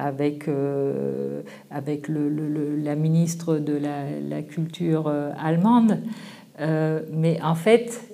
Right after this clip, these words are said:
c'est ce qu'il faudrait qu'un, euh, un artiste français puisse savoir, c'est qu'il peut avoir des soutiens par le Land de Sarre, mais il peut avoir aussi d'autres soutiens avec le Land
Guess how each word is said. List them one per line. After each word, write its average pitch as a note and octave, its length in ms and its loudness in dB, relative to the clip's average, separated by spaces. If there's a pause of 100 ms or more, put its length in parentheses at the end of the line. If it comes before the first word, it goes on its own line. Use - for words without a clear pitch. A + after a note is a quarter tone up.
(160)
c'est - 240 -4
ce - 120 -6
qu'il - 300 -4
faudrait F#3 640 2
qu'un, F3 140 -4
euh, D3+ 840 -2
un D3 120 -6
artiste E3+ 560 -4 (400)
français E3+ 1000 0 (240)
puisse E3 460 -4 (220)
savoir, F3+ 640 2
c'est E3+ 260 -4
qu'il D#3+ 920 -2
peut F#3 160 4
avoir E3+ 300 4
des E3 140 2
soutiens F#3 640 0 (460)
par D#3+ 180 6
le D#3+ 160 6
Land D#3 320 -2
de D3+ 140 -4
Sarre, A3 400 0 (180)
mais F3 100 0
il E3 140 0
peut F3 140 2
avoir E3+ 340 4
aussi E3 320 0
d'autres G3 720 6
soutiens G3 720 0 (220)
avec E3+ 420 2
le D#3+ 140 2
Land D#3 280 0